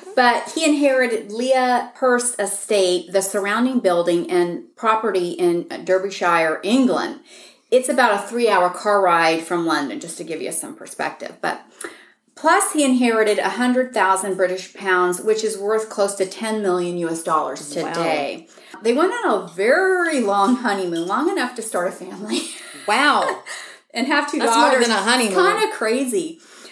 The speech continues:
Speaker 2: Their firstborn daughter was born in Naples and named for the Greek settlement Parthenope.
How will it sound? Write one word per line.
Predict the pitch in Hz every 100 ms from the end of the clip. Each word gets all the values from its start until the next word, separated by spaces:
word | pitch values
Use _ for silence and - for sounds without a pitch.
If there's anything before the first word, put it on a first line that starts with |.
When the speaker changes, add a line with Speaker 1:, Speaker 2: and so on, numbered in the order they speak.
| -
Speaker 2:
Their | 226 233
firstborn | - 302 - - 240 190 185
daughter | 165 165 165 165 -
was | 190 185 180
born | 185 180
in | 170 170
Naples | 170 185 180 160 170 -
and | 180
named | 175 185 190
for | 180
the | 170
Greek | 165 175 190 185 - _
settlement | - 202 180 175 165 160 - - 196 202 196 175 175 -
Parthenope. | 175 175 185 180 147 160 -